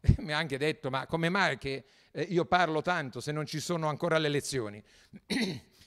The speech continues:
Io non sono, eh, in campagna elettorale e non ho creato il movimento per la mia persona, ma l'ho creato per il cittadino, per far diventare il cittadino il protagonista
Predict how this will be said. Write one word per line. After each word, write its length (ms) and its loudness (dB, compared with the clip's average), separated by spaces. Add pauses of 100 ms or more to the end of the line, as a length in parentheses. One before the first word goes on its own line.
(180)
Io 260 -2
non 220 -4
sono, 560 -2
eh, 280 -2
in 80 -10
campagna 340 0
elettorale 580 0
e 100 -10
non 380 -6
ho 120 -10
creato 360 0
il 60 -2
movimento 560 -2 (460)
per 240 2
la 100 -2
mia 220 -2
persona, 360 -2
ma 100 2
l'ho 100 0
creato 580 -2
per 640 0
il 240 -2
cittadino, 680 0
per 140 -4
far 180 0
diventare 380 -2
il 80 -4
cittadino 600 -2
il 180 -2
protagonista 1080 2